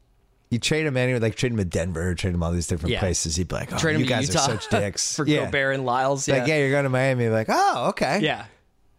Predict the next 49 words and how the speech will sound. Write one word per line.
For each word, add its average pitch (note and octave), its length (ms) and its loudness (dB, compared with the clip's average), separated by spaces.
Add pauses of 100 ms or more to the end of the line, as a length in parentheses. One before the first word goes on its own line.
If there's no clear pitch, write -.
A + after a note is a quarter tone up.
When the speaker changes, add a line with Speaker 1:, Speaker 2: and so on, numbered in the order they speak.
(140)
Speaker 1:
All C#4 120 2
right. G3+ 360 2
Speaker 2:
Yeah. C#3 160 0
Speaker 1:
We A#2+ 60 -4
can - 80 -2
make D3+ 180 0
that A2+ 200 0
work." B2+ 320 0 (540)
I D#3 60 2
think F#3+ 200 0
if E3+ 120 -4
you D#3+ 60 0
do C#3 180 4
that B2 220 2
trade, A2 320 2
though, F#2 360 0 (680)
you'd B2 160 2
probably C#3 320 2
have B2+ 140 2
to A2+ 80 -2
follow G#2+ 380 0
that G2+ 160 2
up G2 200 2
with F#2+ 100 2
a, F2+ 240 2
with F#2+ 300 -2 (640)
either G2+ 240 2
figure G#2 440 -2
out G2 160 0
something G2+ 300 0
with F#2 80 0
Wade F2+ 240 2
or F2 80 2
something F2 300 -2
with E2 120 0
Dragic. C#2+ 540 -4
If F#2+ 140 -2
you G#2+ 100 2
wa-, A#2+ 220 2
wanted B2+ 240 0
to G#2+ 60 -2
make G#2 180 -2
a F#2 40 -2
run F2 220 0
this D#2+ 200 -2
year D#2+ 100 -2
with D2 100 -4
Miami. D2 400 -4
Speaker 2:
Right. A2+ 240 -2